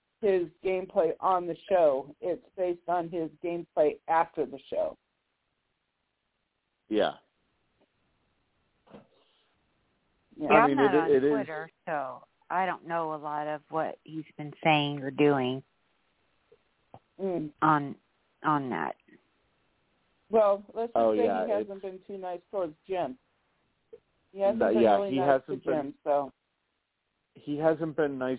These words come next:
Speaker 2: to Jim, and, I mean, hon-, honestly, just, you know, with the way he acts on social media,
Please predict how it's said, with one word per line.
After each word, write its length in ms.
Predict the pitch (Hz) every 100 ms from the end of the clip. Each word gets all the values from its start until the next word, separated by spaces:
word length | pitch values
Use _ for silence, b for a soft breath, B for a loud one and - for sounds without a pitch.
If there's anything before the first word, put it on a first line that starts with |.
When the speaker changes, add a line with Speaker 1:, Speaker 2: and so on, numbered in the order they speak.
| _
Speaker 2:
to 80 | 113
Jim, 540 | 90 101 113 110 113 110 _ -
and, 680 | 92 95 95 92 90 90 85 - _ _ _ _ _ _ -
I 100 | 151
mean, 180 | 139 127
hon-, 300 | 123 151 -
honestly, 480 | 135 160 156 131 107
just, 220 | 123 139 _ B B B B B -
you 120 | 139
know, 120 | 123
with 200 | 110 117
the 80 | 120
way 420 | 104 123 151 156 -
he 400 | 135 135 135 123 _ _ _ _ _ _ _ _ _ _ 117
acts 320 | 120 120 - - -
on 200 | 107 104 -
social 280 | 117 -
media, 580 | 98 98 104 117 117 123